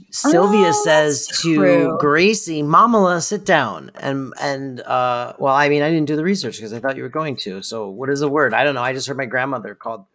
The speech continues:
Speaker 1: uh, all of us
Speaker 2: Oh,
Speaker 1: mamala
Speaker 2: you know
Speaker 1: all the time.
Speaker 2: what? You're right.
Speaker 1: A
Speaker 2: I d-,
Speaker 1: mother
Speaker 2: it's a,
Speaker 1: figure.
Speaker 2: it's,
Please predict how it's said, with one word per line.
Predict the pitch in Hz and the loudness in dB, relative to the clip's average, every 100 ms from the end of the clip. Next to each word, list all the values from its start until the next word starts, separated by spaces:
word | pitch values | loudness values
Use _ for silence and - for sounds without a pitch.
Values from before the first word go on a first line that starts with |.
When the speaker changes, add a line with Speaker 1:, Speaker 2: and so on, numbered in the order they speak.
| - | -8
Speaker 1:
uh, | 107 107 98 - 120 | -6 -6 -10 -8 -4
all | 123 | -2
of | 127 | -2
us | - | 0
Speaker 2:
Oh, | 254 277 339 480 508 415 | 4 4 2 0 0 2
Speaker 1:
mamala | |
Speaker 2:
you | 277 277 | 2 2
know | 277 | 2
Speaker 1:
all | 269 | 2
the | |
time. | 208 190 226 | 4 4 2
Speaker 2:
what? | 311 | 0
You're | 208 202 | -2 0
right. | 190 254 262 | 2 4 4
Speaker 1:
A | |
Speaker 2:
I | 202 | 2
d-, | |
Speaker 1:
mother | 226 277 220 | 2 2 2
Speaker 2:
it's | 180 | 2
a, | - | 0
Speaker 1:
figure. | 151 220 | -4 0
Speaker 2:
it's, | 240 | 0